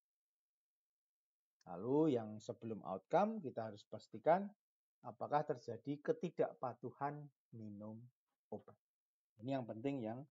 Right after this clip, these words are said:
eh, perlu disampaikan poin-poin untuk drug therapy problem ini. Nah, terkait dengan drug therapy problem ini ada pertanyaan untuk menilai pengobatan. Ya. Apakah pasien sudah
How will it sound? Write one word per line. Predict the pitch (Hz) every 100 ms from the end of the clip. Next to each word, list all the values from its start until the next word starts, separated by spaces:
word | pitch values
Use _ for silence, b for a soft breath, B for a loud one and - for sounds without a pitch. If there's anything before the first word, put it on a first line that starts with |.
| _ _ _ _
eh, | 104 107
perlu | 117 107 131 131
disampaikan | 113 107 107 107 98 104 135 143 139
poin-poin | 113 110 107 95 123 143 143
untuk | 113 110 131 - _
drug | 113 120 -
therapy | 107 98 - 117 123
problem | - 95 - 90
ini. | - - - _ _ _ _ _ _ _ _ _ _ _ _ _ _ _ _ _ _ _ _
Nah, | 147 139
terkait | 143 139 226 285
dengan | - 147 139
drug | 135 135 127
therapy | 131 127 131
problem | 123 120 120 165
ini | 226 170
ada | 139 143
pertanyaan | 143 190 - 175 165 160 185
untuk | 208 165 170
menilai | 156 151 147 147 156
pengobatan. | 143 127 117 - 123 - - _ _ _ _ _ -
Ya. | 98 - _ _ _ _ _ -
Apakah | 120 135 131 - 208 -
pasien | - 127 127 143 131
sudah | - 127 123